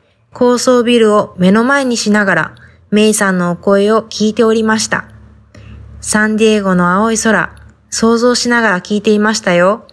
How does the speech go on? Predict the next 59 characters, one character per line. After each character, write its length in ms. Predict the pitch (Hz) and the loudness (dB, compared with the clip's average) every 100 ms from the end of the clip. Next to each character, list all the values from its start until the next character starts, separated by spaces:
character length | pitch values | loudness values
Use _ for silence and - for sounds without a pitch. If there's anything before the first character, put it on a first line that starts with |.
| _ _ _ | _ _ _
か 120 | - | -6
っ 140 | 214 - | -6 -2
こ、 300 | 202 - - _ | -2 -2 -6 _
昔 600 | 185 180 214 - 233 - - | -4 -2 -2 -2 -6 -8 -8
訪 260 | 196 226 226 247 | -4 0 0 2
れ 100 | 240 | 0
た 160 | 220 190 | 0 -2
時 280 | 196 190 | -2 0
の 260 | 196 - - - | 0 -2 -6 -6
昔 360 | 170 208 226 | -2 -2 -2
の 140 | 226 220 | -4 -2
記 160 | 233 | -2
憶 280 | 220 220 214 | -2 0 -2
を 80 | 214 | 0
た 120 | 208 | 0
ど 120 | 202 | 0
り 100 | 202 | 0
ま 140 | 202 208 | 0 -4
し 100 | - | -4
た。 160 | - - _ _ _ _ _ _ _ _ _ - | -6 -8 _ _ _ _ _ _ _ _ _ -10
ブ 80 | 208 | -4
ロ 140 | 214 | -2
グ 100 | 220 | -2
も 160 | 220 220 | -2 0
い 120 | 254 | 0
い 40 | |
で 100 | 233 | 0
す 140 | 226 190 | -2 -2
が、 280 | 185 - _ _ _ - | -2 -4 _ _ _ -6
音 240 | 208 240 | -2 0
声 180 | 226 214 | 0 0
を 80 | 185 | 0
通 220 | 202 220 | 0 -2
す 80 | 214 | 0
と 320 | 190 - - _ | -4 -4 -10 _
も 100 | 208 | -4
っ 40 | 220 | -2
と 140 | 220 | -2
伝 260 | 190 - 220 | -4 -2 -2
わ 80 | 226 | 0
る 120 | 233 | -2
な 180 | 247 262 | -2 -6
と 260 | _ 208 | _ -2
も 120 | 202 | 0
思 200 | 180 185 | 0 0
い 60 | 190 | 0
ま 140 | 190 | -2
し 100 | 196 | -4
た。 200 | - - _ _ _ _ _ | -4 -6 _ _ _ _ _
ジ 120 | - 220 | 0 2
ム 160 | 214 | 2
で 120 | 190 | 2
も、 200 | 175 165 - _ _ _ | 0 -4 -10 _ _ _
歩 220 | 185 208 | -2 0
き 100 | 220 | 0
な 160 | 247 254 | -2 0
が 120 | 233 | 0
ら 100 | 202 | 0
も、 220 | 175 165 | -2 -6